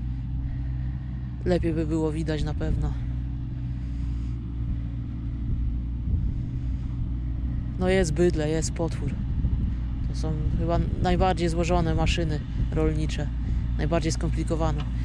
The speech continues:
Ilość hydrauliki w tym, w tym potworze to robi wrażenie. Chyba będzie trzeci zbiornik.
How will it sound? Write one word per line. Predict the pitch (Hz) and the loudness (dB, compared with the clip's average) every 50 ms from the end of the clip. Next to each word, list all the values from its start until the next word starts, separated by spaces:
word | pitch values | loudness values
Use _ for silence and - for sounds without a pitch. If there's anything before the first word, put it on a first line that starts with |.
| - - - - | -2 -2 -2 0
Ilość | 185 185 185 175 - - | 2 4 4 4 4 2
hydrauliki | 185 165 175 180 175 175 180 185 190 - 180 175 | 2 4 4 6 6 6 6 4 4 4 2 2
w | - | 2
tym, | - 175 170 160 160 | 2 2 2 2 2
w | 160 - | 0 2
tym | - 175 165 | 2 0 2
potworze | - 175 165 - 175 175 165 165 160 | 2 2 2 4 4 4 4 4 2
to | 127 160 160 156 - - - - - - - - - - - - - - - | 2 2 0 0 0 0 0 0 0 0 0 0 0 0 0 0 0 0 2
robi | 170 175 170 170 170 | 2 4 4 4 4
wrażenie. | 170 175 170 160 170 160 151 151 151 - - - - - - - - - - - - - - - - - - - - - - - - - - - - 64 64 65 - - - 62 62 60 60 58 58 60 60 - - 53 55 57 55 57 - - - - - - - - - - - - - - - - - - - - - - - - - - - - | 4 4 4 4 2 2 2 2 0 2 2 0 0 2 0 0 0 0 0 0 0 0 2 0 0 0 0 0 0 -2 -2 -2 -2 0 0 0 0 0 0 0 0 0 0 0 0 0 0 0 0 -2 -2 -2 -2 -2 -2 -2 -2 -4 -4 -4 -6 -6 -4 -4 -4 -2 -2 -2 -2 0 0 0 0 2 0 0 0 0 -2 -2 -4 -2 -2 -2 -2 0
Chyba | 190 202 214 208 | 2 2 4 4
będzie | 202 220 226 220 214 214 | 4 4 4 4 4 4
trzeci | - - - 208 190 - 214 196 | 4 4 4 4 4 4 2 2
zbiornik. | 175 196 202 190 175 170 180 208 214 | 6 8 8 8 8 6 4 2 2